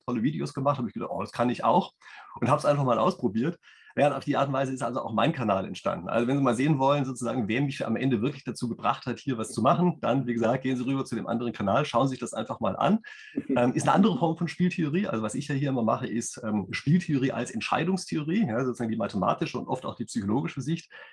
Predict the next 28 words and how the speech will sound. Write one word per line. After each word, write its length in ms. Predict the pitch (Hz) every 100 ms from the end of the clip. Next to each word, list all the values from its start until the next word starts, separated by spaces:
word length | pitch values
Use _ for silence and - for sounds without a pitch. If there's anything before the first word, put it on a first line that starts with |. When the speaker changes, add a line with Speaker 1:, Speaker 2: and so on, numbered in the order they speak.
| -
Speaker 1:
Das 200 | - 123
andere 180 | 143 147
ist 80 | -
eben 240 | 131 135
eher 280 | - 143 156
aus, 300 | 113 120 - 113
ähm, 280 | 107 107 101
Wirtschaftsinformatiker, 960 | - 110 170 170 147 139 110 117 120 107
betriebswirtschaftlicher 880 | - 165 180 185 - 151 - 156 135
Sicht, 260 | 165 185
so 100 | 127
eine 100 | 123
Kombination 640 | - 135 120 113 131 120 98
daraus, 400 | 139 165 202 107
ja, 140 | 107
auf 100 | 101
diese 220 | 123 107
ganze, 480 | 90 117 117 107 101 -
ähm, 300 | 101 101 92
Spielebranche, 1120 | - - 151 190 120 - - 104 104 110 185 117
also 160 | 95
Spiele 320 | - 151 175
sozusagen 300 | 131 120 117
auf 60 | 101
eine 120 | 104
andere 260 | 127 151 104
Weise 260 | 95 104
interpretiert. 600 | 110 90 - 104 160 196